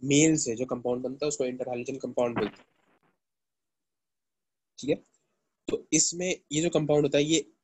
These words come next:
एक्स वाई होल एन, इस formula में हम लोग इसको represent कर सकते हैं, जहाँ पे एन की value होती है वन, थ्री, फ़ाइव और सेवन।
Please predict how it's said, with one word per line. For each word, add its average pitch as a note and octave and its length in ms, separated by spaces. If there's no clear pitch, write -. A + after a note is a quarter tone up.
एक्स - 360
वाई C3 300
होल D3 340
एन, C3 220
इस - 360
formula D#3 460
में D3+ 160
हम D3 200
लोग D3 120
इसको D3+ 180
represent C#3+ 440
कर C3+ 80
सकते - 300
हैं, - 100
जहाँ C#3 200
पे D#3+ 240
एन D3+ 200
की E3+ 100
value D3 260
होती C#3+ 160
है D3 100
वन, B2+ 260
थ्री, A#2+ 160
फ़ाइव A#2+ 300
और C3 120
सेवन। G2+ 280